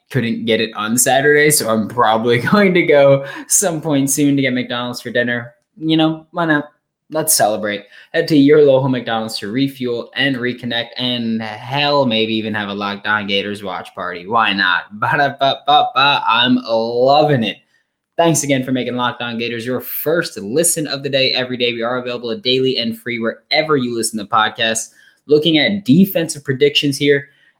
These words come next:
at least two interceptions. This is, like, more of a request. <laughs> Please, please, Florida,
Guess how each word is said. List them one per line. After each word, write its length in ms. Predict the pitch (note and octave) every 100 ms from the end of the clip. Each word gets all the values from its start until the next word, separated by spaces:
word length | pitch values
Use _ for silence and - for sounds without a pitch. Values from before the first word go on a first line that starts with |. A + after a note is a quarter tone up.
| -
at 220 | D3 D#3
least 500 | G3 A3 - - -
two 200 | - G#2+
interceptions. 800 | F#2+ F#2 - F#2+ F#2 - G#2 -
This 160 | C#4 C4+
is, 160 | G3+
like, 160 | - C3+
more 240 | C3 B2+
of 80 | B2
a 60 | A#2+
request. 580 | G#2 - G2+ A2 - -
<laughs> 0 |
Please, 520 | C3 D#3 B3+ A3 -
please, 360 | F3+ F#3+ E3+ -
Florida, 460 | A#2+ G2 G#2 A2+